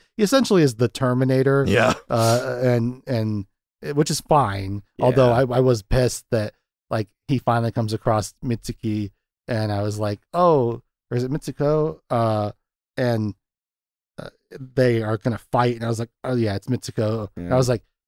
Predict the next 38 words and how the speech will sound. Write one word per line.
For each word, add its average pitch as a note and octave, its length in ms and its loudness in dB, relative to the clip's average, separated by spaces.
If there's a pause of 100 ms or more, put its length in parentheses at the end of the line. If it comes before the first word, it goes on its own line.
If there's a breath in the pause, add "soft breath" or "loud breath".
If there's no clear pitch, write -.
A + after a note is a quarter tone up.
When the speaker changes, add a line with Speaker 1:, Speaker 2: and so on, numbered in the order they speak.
Speaker 1:
"Mitsuko - 380 -4
has B2 300 -4
to G2+ 80 -8
be G#2 100 -2
the G#2 100 -2
one G2 140 -4
that - 100 -12
takes G#2 200 -8
this G#2 120 -12
guy F#2 220 -6
out, F#2+ 300 -4
right?" G2 320 -4
And A#2 100 -2
then A2+ 80 0
he A2 60 -4
fucking E3+ 360 -2
Speaker 2:
Nope. - 80 -4
Speaker 1:
killed G3+ 240 6
her. F3 60 6
Speaker 2:
No, C3+ 80 6
Speaker 1:
I C3+ 40 6
was C#3+ 80 4
Speaker 2:
the C3+ 60 4
Speaker 1:
like, D3+ 80 6
Speaker 2:
main F3 140 2
people B2 320 4
gotta F#2+ 220 2
take F2 240 -4
Speaker 1:
I - 40 -4
Speaker 2:
him E2+ 60 0
Speaker 1:
said, D2+ 80 -2
Speaker 2:
out. - 160 0
Speaker 1:
"No." F#3+ 800 6
Uh, C3 260 4
Speaker 2:
And B2 100 4
that, - 240 2
yeah, G2 360 4 (120)
yeah. C2+ 240 -14